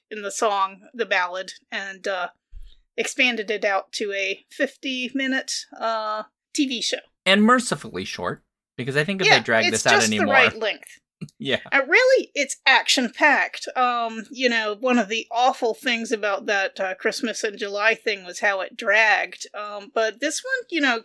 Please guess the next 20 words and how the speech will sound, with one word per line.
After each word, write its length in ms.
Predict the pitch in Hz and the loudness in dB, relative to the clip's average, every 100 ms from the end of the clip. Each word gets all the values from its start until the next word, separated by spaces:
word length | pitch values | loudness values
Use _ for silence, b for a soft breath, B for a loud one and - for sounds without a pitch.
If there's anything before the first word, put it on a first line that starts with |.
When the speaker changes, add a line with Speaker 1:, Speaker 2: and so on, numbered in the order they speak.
| _ - | _ -6
Speaker 1:
moves 400 | 277 381 - - | 0 0 -2 0
pretty 280 | 415 403 | 2 2
snappily 680 | - 269 254 285 320 247 185 | 0 0 0 0 2 2 2
from 440 | - 233 220 220 - B B B - | -2 -2 -2 -8 -18 B B B -2
beat 240 | 277 254 - | -2 -2 -2
to 80 | 240 | -2
beat 480 | 240 262 277 - 254 | -2 -2 -4 -8 -6
and, 380 | 220 208 208 | -8 -8 -6
uh, 240 | 214 202 196 | -6 -4 -4
scene 340 | - 233 226 | -2 -2 -2
to 100 | 226 | -6
scene, 540 | - 247 233 247 247 - | -4 -2 -2 -2 -4 -2
action 360 | 214 214 233 | -2 -2 -4
to 120 | 220 220 | -2 2
action. 540 | 226 - - 285 302 B B B B - | 2 0 -4 -4 -4 B B B B -4
Uh, 440 | 220 220 220 214 - | -2 0 -2 -2 2
it's, 400 | 247 - - - | 2 2 -6 -6
it 280 | 196 254 262 | -4 -4 -4
is, 360 | 254 254 254 - | -6 -6 -4 -2
uh, 300 | 254 254 | -2 -2